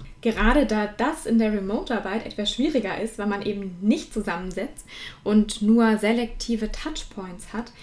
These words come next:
ist es ganz wichtig, klare Transparenz zu schaffen und eben häufiger nachzufragen und wirklich ein paar Check-ins zu machen, einfach auch mal zu klären, ob etwas in der Luft liegt und dann eben auch direkt den Raum zu geben,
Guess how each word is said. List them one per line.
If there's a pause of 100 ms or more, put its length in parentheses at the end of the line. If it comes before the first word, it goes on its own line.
(320)
ist
es
ganz
wichtig,
klare
Transparenz
zu
schaffen
und
eben (360)
häufiger
nachzufragen
und
wirklich
ein
paar
Check-ins
zu
machen,
einfach
auch
mal (460)
zu
klären,
ob
etwas
in
der
Luft
liegt
und
dann
eben
auch
direkt
den
Raum
zu
geben,